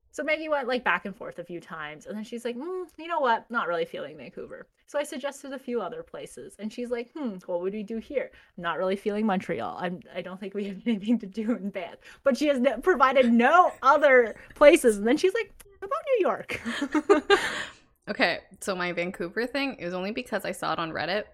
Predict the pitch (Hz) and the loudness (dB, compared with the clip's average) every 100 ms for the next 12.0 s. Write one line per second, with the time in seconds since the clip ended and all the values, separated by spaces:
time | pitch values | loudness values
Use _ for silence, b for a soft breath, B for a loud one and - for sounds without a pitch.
0 | - - 175 170 180 - - 180 170 175 | -14 -6 -6 -6 -12 -16 -8 -4 -4 -4
1 | 180 170 - 160 160 170 165 160 - - | -8 -10 -12 -12 -8 -4 -4 -6 -10 -12
2 | 175 147 196 339 - - _ _ _ - | -6 -4 -4 -6 -14 -20 _ _ _ -6
3 | 170 165 160 170 - 180 190 185 185 170 | -4 -4 -6 -10 -10 -8 -8 -10 -8 -6
4 | 156 156 202 240 - 170 160 175 165 156 | -6 -4 -4 -6 -8 -8 -8 -8 -6 -6
5 | 160 151 160 - 190 190 202 202 208 208 | -6 -6 -6 -4 -4 -4 -6 -4 -4 -6
6 | 208 214 214 226 233 240 247 269 b b | -6 -6 -8 -8 -8 -6 -6 -8 b b
7 | b _ 185 175 175 175 170 160 170 151 | b _ -8 -4 -4 -4 -4 -4 -4 -8
8 | - - - 170 175 175 175 170 _ - | -10 -12 -8 -6 -6 -4 -6 -8 _ -8
9 | 165 147 - 170 160 - 165 156 160 160 | -6 -6 -8 -10 -10 -10 -10 -10 -10 -10
10 | 165 - - 165 165 175 165 - 180 180 | -12 -10 -10 -8 -8 -10 -10 -12 -14 -14
11 | 170 - 156 160 165 - 156 170 147 202 | -12 -10 -10 -10 -10 -8 -10 -10 -14 -16